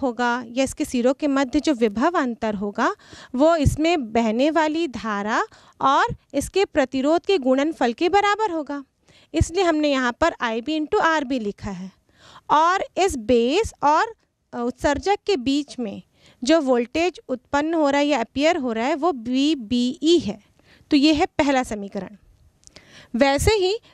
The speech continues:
निर्गत परिपथ में देखें किरचॉफ के द्वितीय नियम से जो कि वोल्टेज का नियम है, तो यहाँ पर हम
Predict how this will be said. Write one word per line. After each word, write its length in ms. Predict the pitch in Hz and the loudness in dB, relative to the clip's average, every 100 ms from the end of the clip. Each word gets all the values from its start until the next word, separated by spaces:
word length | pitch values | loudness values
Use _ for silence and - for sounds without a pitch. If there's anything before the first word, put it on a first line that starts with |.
| - | -6
निर्गत 560 | 254 262 269 269 403 480 - | 0 4 4 2 0 0 0
परिपथ 380 | 330 285 269 254 | -2 -2 -6 -4
में 140 | 262 233 | -6 -4
देखें 420 | 233 220 285 415 | -4 -4 -4 -4
किरचॉफ 560 | - 269 240 302 294 - | -2 -2 -2 0 0 0
के 120 | 330 | -2
द्वितीय 400 | 254 240 311 370 | -2 -2 0 2
नियम 280 | 285 233 220 | 2 2 0
से 260 | 214 185 | -2 -2
जो 160 | 202 269 | -2 0
कि 140 | 349 | 2
वोल्टेज 640 | 294 240 233 220 302 339 - | 2 2 2 0 -2 -2 0
का 120 | 359 | 0
नियम 340 | 285 262 240 | 2 2 0
है, 260 | 202 180 - _ _ - - - _ _ | -4 -8 -12 _ _ -20 -20 -20 _ _
तो 100 | 392 | 4
यहाँ 400 | 370 254 233 339 | 6 4 2 0
पर 200 | - 370 | 0 -2
हम 180 | 392 | -2